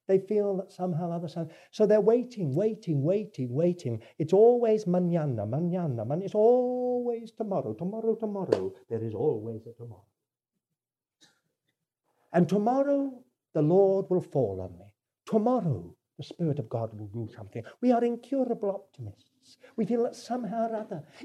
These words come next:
in the end, well, we get comforted. Moses sat for forty years in the desert.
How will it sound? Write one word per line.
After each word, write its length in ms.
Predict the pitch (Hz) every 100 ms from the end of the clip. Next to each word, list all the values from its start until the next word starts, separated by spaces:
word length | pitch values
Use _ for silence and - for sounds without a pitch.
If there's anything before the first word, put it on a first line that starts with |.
| -
in 160 | 247
the 100 | 233
end, 140 | 202 -
well, 280 | 185 240 220
we 100 | 202
get 200 | 208 -
comforted. 560 | - 196 - 156 143 - -
Moses 640 | 98 127 139 127 123 - -
sat 180 | 131 - -
for 140 | 117 -
forty 340 | 123 143 220
years 480 | 156 175 202 180 127
in 100 | 123
the 80 | 110
desert. 500 | 110 135 226 -